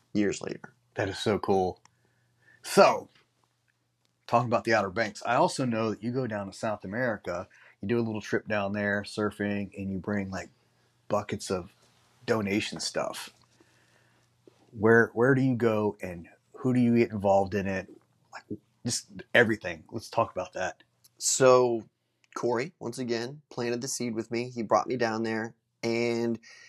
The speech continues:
Speaker 1: he's always
Speaker 2: Where's,
Speaker 1: done this.
Speaker 2: where's there?
Speaker 1: Uh, there. So there is Nicaragua.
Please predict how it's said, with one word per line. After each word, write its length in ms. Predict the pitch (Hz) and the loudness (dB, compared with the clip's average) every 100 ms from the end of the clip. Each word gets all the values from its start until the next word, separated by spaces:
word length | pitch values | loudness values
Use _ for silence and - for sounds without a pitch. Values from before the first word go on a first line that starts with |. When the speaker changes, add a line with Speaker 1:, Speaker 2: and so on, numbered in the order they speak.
| - | -20
Speaker 1:
he's 400 | - 160 170 - 139 - | 6 8 8 4 -4 0
always 360 | 131 160 165 123 | 2 4 4 2
Speaker 2:
Where's, 100 | 113 | 0
Speaker 1:
done 220 | 120 131 | 0 -2
this. 160 | 104 | -4
Speaker 2:
where's 200 | 117 107 | -6 -8
there? 300 | 95 101 78 - | -8 -8 -8 -8
Speaker 1:
Uh, 180 | 113 104 | -6 -4
there. 280 | 104 120 110 | -2 -2 -2
So 140 | - | -6
there 500 | 104 101 143 160 131 | -6 -2 -2 -2 -4
is 220 | - 110 | -6 -6
Nicaragua. 640 | 107 113 107 104 90 82 - | -8 -8 -6 -6 -6 -10 -20